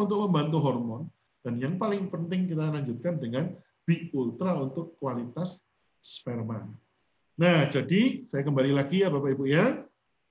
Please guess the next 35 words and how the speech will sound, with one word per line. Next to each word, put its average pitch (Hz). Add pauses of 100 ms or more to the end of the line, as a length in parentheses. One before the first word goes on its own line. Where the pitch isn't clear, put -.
(760)
Program 151
kehamilan 151
tadi 190
tidak 147
bisa 139
hanya 139
berbicara 147
mengenai 165 (320)
program 143
saja. 175 (240)
Kalian 208
ada 262
yang 233
bertanya, 269 (240)
"Dokter 285
Roy, 320
kalau 311
gitu 254
saya 302
ingin 302
K 294
B 240
kalender. 240 (400)
Bagaimana 220
ini? 185
Ayo 180
kita 185
lihat 185
sama-sama." 160 (720)
Jadi 143
Bapak 139
Ibu, 254 (100)
ayo 185
kita 160
lihat. 139